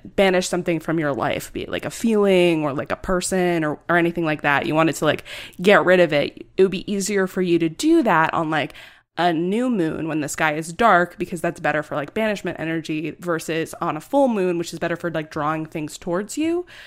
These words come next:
So, like, any hour could be the witching hour if it works for your purposes. But again, in pop culture, it's generally three A M.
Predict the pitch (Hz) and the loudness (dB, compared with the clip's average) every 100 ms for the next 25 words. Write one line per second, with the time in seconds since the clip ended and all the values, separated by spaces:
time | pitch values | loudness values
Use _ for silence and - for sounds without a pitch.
0 | - - _ - 269 240 - - _ _ | -20 -20 _ -4 0 0 -2 -8 _ _
1 | _ _ _ _ _ - 247 294 233 202 | _ _ _ _ _ -6 2 4 4 4
2 | 170 175 180 185 170 170 175 151 156 - | 2 0 -4 -4 -2 -2 -2 -4 -6 -6
3 | - - - - 190 175 - 180 170 - | -6 -6 -8 -4 -2 -2 0 -2 -2 -4
4 | 190 185 175 170 160 160 - 311 - - | 0 0 2 0 0 0 2 0 2 -4
5 | - - - - - 180 - _ _ - | -4 -4 -4 -8 -6 -6 -6 _ _ -6
6 | 190 196 170 170 185 185 202 143 - - | 0 2 0 -2 -4 -2 -4 -6 -6 -8
7 | 156 170 165 170 160 - 165 - - - | -8 -8 -2 -2 -2 -6 -8 -10 -8 -6
8 | - - - | -6 -8 -12